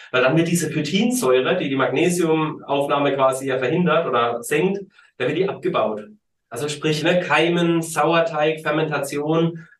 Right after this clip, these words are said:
äh, ist unglaublich, äh, toll, grad bei Getreideprodukten. Das macht es so, so viel verträglicher und auch die ganzen Vitalstoffe wie das Magnesium ist dann deutlich besser aufnehmbar.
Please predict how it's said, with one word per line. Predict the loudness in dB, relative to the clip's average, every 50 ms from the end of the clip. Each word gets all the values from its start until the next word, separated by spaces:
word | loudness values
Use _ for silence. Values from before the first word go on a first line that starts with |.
| _ _ _
äh, | 0 2 4 4 4 2
ist | 0 -2 0 0
unglaublich, | 2 2 2 2 2 2 2 2 0 -2 -2 -4 -6 -10 -6 -4
äh, | -4 -4 -2
toll, | 0 2 4 4 4
grad | 4 2 2 2 2 2
bei | 2 2 2
Getreideprodukten. | 2 0 -2 0 0 2 2 0 -2 -4 -6 -6 -6 -6 -8 -8 -6 -6 -4 -4
Das | -4 -4 -6
macht | -6 -6 -6 -6
es | -8 -4
so, | 0 2 2 2
so | 2 2 0 0
viel | 0 0 0
verträglicher | 0 0 0 2 2 0 0 2 2 0 2 2 2 2 2 0
und | 0 -2 -2
auch | -2 -2 -2 0 -2
die | -2
ganzen | 0 0 0 0 -2 -6 -6 -8
Vitalstoffe | -8 -4 0 0 0 0 0 -2 -6 -4 -4
wie | -4 -4 -4 -4
das | -4 -4 -4
Magnesium | -4 -2 0 2 2 2 2 2 2 0 0
ist | 0 0
dann | -2 -2 -2 0 0
deutlich | 0 0 2 0 -2 -6 -4
besser | -4 -4 -2 -2 -2
aufnehmbar. | -2 -2 -4 -4 -4 -4 -2 -2 -2 -4 -4 -8 -14